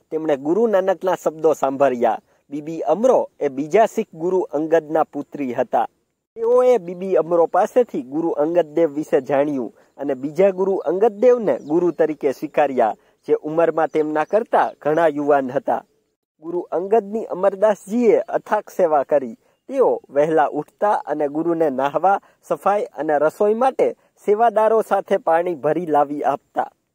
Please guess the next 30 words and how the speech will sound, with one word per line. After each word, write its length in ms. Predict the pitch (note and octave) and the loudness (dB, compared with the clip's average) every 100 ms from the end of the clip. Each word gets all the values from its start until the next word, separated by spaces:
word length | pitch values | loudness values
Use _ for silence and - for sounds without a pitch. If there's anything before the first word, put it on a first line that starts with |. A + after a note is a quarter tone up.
| _ | _
આટલો 340 | C#3+ - D#3+ D3+ | -16 -8 -2 -2
જ 60 | B2+ | -2
સમય 400 | - A#3 B3 B2+ | -4 0 0 -2
તેઓ 340 | - D3 C3+ | 0 2 2
ધ્યાન 380 | A#2+ C3 D#3 G#3 D3+ | 0 0 0 -2 -6
અને 160 | C#3+ | -4
પ્રાર્થનામાં 720 | - C#3+ D3 - F3+ G#3 E3+ - | -2 0 -2 -2 -2 0 -2 -2
સવાર 260 | - D3+ D#3+ | -2 2 2
સાંજ 320 | - D3 C#3 | 2 0 -2
વિતાવતા. 600 | A#2 B2 C#3 B2 - A2+ - _ _ _ | -8 -4 0 0 0 -6 -6 _ _ _
ગુરુ 200 | E3 A#3 | -14 -6
અંગદે 500 | A3+ F3+ F#3+ G3 F3+ | -2 -2 2 0 0
ઈસવીસન 600 | F#3+ D#3+ F3 A3 - A#3 | -2 -4 -12 -8 -4 -4
પંદરસો 500 | G3 F3 F3 D#3+ - | -2 -2 0 -2 -4
બાવનમાં 560 | D#3 D#3 G3 B3 G3+ C3 | 0 0 2 0 0 -2
પોતાના 460 | - D#3+ E3+ E3 | -2 -2 0 -2
પુત્ર 400 | D#3+ F3 - F3+ | -4 -6 -6 -2
શ્રીચંદને 680 | D#3+ - G#3 G#3+ G#3 F#3 F3+ | -2 -2 -8 -2 -2 0 -2
બદલે 400 | E3+ A3+ A3+ D3 - | 0 0 2 0 -2
અમરદાસને 640 | - G3+ G3+ F#3 G3 - G3+ | -4 -2 0 0 0 0 -2
ઉત્તરાધિકારી 920 | D#3 D#3+ - F#3+ E3+ C#3+ C#3+ E3 D#3 | -2 -4 0 2 2 -2 -2 0 0
બનાવ્યા. 580 | C3+ C#3+ D3 B2 A#2 - - _ _ _ _ _ | -2 0 0 0 -2 -4 -6 _ _ _ _ _
તેમના 360 | D3+ D#3 E3 E3 - | -18 -10 -6 -6 -8
અંતિમ 340 | D#3+ - F3 | -12 -10 -10
સંસ્કાર 480 | - E3 - F#3 E3+ | -4 -6 -2 -2 -2
પંદરસો 560 | - D#3 D#3 - F3 | -4 -4 -2 -2 -2
ચુમ્મોતેરમાં 760 | D#3 D#3+ F#3 G#3 B3+ B3 A#3+ C3 | -4 -6 -4 -4 0 0 0 -4
ગોવિંદવાલ 640 | C3 C#3 F#3 A3+ A3 A3+ | -4 0 0 0 0 2
સાહિબમાં 520 | G#3+ G#3 F3 E3 D#3+ C#3+ | 2 0 -2 -2 -2 -2
થયા. 380 | D#3+ D3+ A#2 | 0 0 0